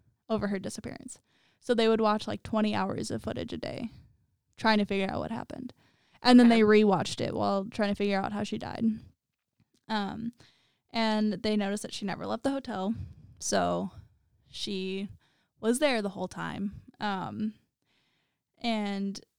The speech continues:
Speaker 1: the Cecil had apartment living for those who couldn't afford to, um, make a deposit or for people who couldn't pass a background check. So they didn't ask a lot of questions,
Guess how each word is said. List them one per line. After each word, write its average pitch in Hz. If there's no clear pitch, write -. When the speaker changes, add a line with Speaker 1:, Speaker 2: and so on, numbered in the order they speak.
Speaker 1:
the 226
Cecil 214
had 196
apartment 202
living 196
for 196
those 190
who 196
couldn't 190
afford 196
to, 196
um, 233
make 226
a 214
deposit 196
or 208
for 202
people 202
who 196
couldn't 196
pass 208
a 190
background 240
check. 294
So 202
they 220
didn't 208
ask 185
a 208
lot 202
of 202
questions, 233